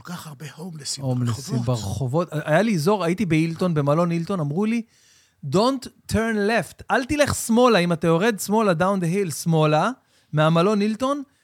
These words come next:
Speaker 2: it's a bad area, don't go there. ממש, הייתי
Speaker 1: טוב,
Speaker 2: ככה ב-
Speaker 1: האמריקאים מגזימים, אבל,
Speaker 2: לא,
Speaker 1: אה,
Speaker 2: אבל באמת, <laughs> הייתי
Speaker 1: לא,
Speaker 2: שם.
Speaker 1: לא שודדים שם, אתה יודע.
Speaker 2: <laughs> לא, אתה יודע, אבל זה שכונות קשות.
Speaker 1: כן,
Speaker 2: אתה
Speaker 1: כן,
Speaker 2: רואה
Speaker 1: כן,
Speaker 2: שם,
Speaker 1: כן.
Speaker 2: יושבים שם
Speaker 1: עכשיו,
Speaker 2: בחוץ.
Speaker 1: עכשיו תבין.
Speaker 2: יושבים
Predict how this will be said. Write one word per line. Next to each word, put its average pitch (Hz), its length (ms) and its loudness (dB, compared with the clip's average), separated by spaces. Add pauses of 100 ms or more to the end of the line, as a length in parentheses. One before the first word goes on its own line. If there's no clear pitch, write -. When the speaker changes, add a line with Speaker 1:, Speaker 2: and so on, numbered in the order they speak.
(180)
Speaker 2:
it's - 40 -20
a 123 320 -4
bad 165 260 4
area, 147 440 -2
don't 175 260 -2
go 185 240 2
there. 127 260 -4
ממש, 233 340 -2
הייתי 240 180 -6
Speaker 1:
טוב, 214 80 -2
Speaker 2:
ככה 196 140 -2
ב- - 20 -2
Speaker 1:
האמריקאים 214 260 -4
מגזימים, 190 520 -8
אבל, 151 280 -10
Speaker 2:
לא, 247 240 4 (120)
Speaker 1:
אה, 285 40 4
Speaker 2:
אבל 247 220 0
באמת, 202 380 0 (200)
<laughs> - 200 -10
הייתי 330 240 6
Speaker 1:
לא, 302 100 4
Speaker 2:
שם. 254 60 4
Speaker 1:
לא 285 120 2
שודדים 226 460 -4
שם, 160 260 -10
אתה 160 120 -14
יודע. 214 340 -10
Speaker 2:
<laughs> - 60 -14
לא, - 340 -4
אתה 233 140 -4
יודע, 247 240 0
אבל 190 100 -4
זה 156 160 -4
שכונות 165 380 -2
קשות. 254 300 -4
Speaker 1:
כן, 285 60 -2
Speaker 2:
אתה 131 140 -10
Speaker 1:
כן, 160 100 -2
Speaker 2:
רואה 185 140 2
Speaker 1:
כן, 277 60 2
Speaker 2:
שם, 285 80 -6
Speaker 1:
כן. 294 60 -2
Speaker 2:
יושבים 214 280 -2
שם - 80 -4
Speaker 1:
עכשיו, - 140 0
Speaker 2:
בחוץ. 403 220 4
Speaker 1:
עכשיו - 140 -6
תבין. 175 320 -8 (160)
Speaker 2:
יושבים 185 320 -6